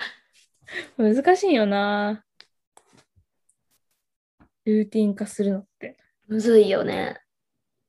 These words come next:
Speaker 1: どうしたって誘惑があるじゃん。
Speaker 2: そうなのよ。やっぱね、携帯って良くない。本当に。
Speaker 1: それな。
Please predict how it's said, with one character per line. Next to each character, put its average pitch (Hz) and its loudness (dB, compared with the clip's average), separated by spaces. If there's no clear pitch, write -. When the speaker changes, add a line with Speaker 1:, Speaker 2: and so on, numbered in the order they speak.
Speaker 1:
ど 247 -4
う - -6
し - -18
た 269 -2
っ - -2
て 208 -4
誘 220 4
惑 220 2
が 220 2
あ 220 2
る 196 -2
じ 214 -12
ゃ - -12
ん。 214 -16
Speaker 2:
そ - -12
う 226 -4
な 220 -6
の - -16
よ。 - -20
や 220 -8
っ 190 -14
ぱ 196 -4
ね、 226 -4
携 311 4
帯 359 4
っ - -20
て 269 0
良 285 4
く 269 2
な 254 2
い。 - -10
本 196 -12
当 180 -12
に。 180 -10
Speaker 1:
そ 202 -4
れ 196 -4
な。 262 0